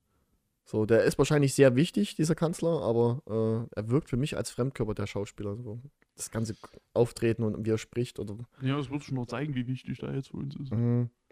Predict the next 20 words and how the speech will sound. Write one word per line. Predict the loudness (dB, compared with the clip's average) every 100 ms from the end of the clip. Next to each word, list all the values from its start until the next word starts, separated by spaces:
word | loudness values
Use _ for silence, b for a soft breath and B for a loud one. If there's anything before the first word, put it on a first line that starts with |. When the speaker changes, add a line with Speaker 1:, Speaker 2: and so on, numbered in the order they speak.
| _ 0
Speaker 1:
Aber | 2
es | 4
zeigt | 4 4
Speaker 2:
Ja. | 4
Speaker 1:
sich | 4
ja |
noch, | 4 2
dass, | 0 0
dass | 0
sein | 2 2
Sohn | 4 4 2
auch | 0
ein | 0
bisschen, | 2 6 6 6 2 _ _ _ _ b b b b b b b b _ _ -6
äh, | -2
ein | -2 -4 -8 B B B B B B B B B B _ _ _ _ _ -6
riesen | -4 -2
Rindvieh | -2 -2 -2
ist. | -4 -6 _ _ b b b b b _ _ _ -12
Speaker 2:
Ja. | -12